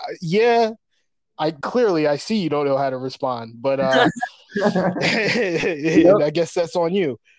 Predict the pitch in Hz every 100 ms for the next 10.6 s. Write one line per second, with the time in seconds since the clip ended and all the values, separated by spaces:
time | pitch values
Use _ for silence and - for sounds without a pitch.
0 | _ _ - 147 143 143 - _ 165 175
1 | 139 - _ - 156 160 160 202 214 175
2 | 175 - 165 151 135 _ _ _ _ _
3 | 135 127 117 _ _ 127 139 147 - 147
4 | 143 139 123 135 131 123 - _ _ _
5 | _ _ _ - 131 123 120 113 113 _
6 | _ _ _ _ _ 147 156 147 - 147
7 | 131 131 127 123 127 123 120 120 120 113
8 | 120 117 117 123 117 120 117 120 - 131
9 | 131 139 131 160 156 160 - - _ -
10 | 165 160 135 127 -